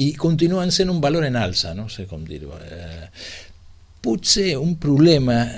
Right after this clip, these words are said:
és que, o una característica que de vegades fa una mica de problema, és que hi ha un, una certa tendència a les, a, a dessubjectivar. És a dir,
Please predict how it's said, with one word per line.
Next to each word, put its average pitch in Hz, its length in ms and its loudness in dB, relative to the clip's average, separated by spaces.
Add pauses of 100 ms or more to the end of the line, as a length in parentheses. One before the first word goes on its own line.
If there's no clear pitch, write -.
(160)
és - 380 0 (180)
que, 135 160 2
o 113 80 0
una 147 240 0
característica 117 720 2
que 104 80 2
de 95 80 2
vegades 131 240 4
fa 131 160 2
una 120 80 2
mica 127 240 2
de 113 80 0
problema, 135 480 -2
és 135 160 -2
que 135 80 -4
hi 147 80 -2
ha - 0 -
un, 180 220 -2 (100)
una 160 100 0
certa 156 300 -2
tendència 131 400 -4
a 117 80 -2
les, - 220 -4 (420)
a, 117 80 -4 (240)
a - 20 0
dessubjectivar. 110 1160 -2 (340)
És 120 160 0
a 110 80 0
dir, 90 220 -6